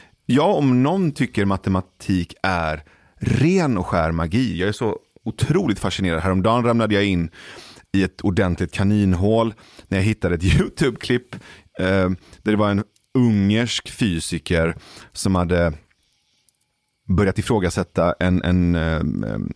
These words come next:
matematisk eller geometrisk idé om att,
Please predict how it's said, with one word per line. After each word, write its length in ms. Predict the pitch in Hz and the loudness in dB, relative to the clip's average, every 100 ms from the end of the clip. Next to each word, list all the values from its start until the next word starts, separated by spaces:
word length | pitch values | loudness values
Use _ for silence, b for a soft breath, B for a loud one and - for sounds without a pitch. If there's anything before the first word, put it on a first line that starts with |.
| - - | -12 -12
matematisk 960 | - - 95 98 - 113 123 - 131 - | -6 0 0 0 0 0 0 -2 -4 -2
eller 100 | 98 | 0
geometrisk 1300 | 98 98 98 107 117 113 - 85 - - - - - b b b b b | 2 2 2 2 0 -4 -6 -6 -6 -10 -14 -16 -18 b b b b b
idé 560 | 98 85 104 117 92 78 - B B B - | 0 2 2 2 0 -4 -10 B B B 0
om 220 | 90 82 | 2 2
att, 380 | 80 - - | 0 -6 -18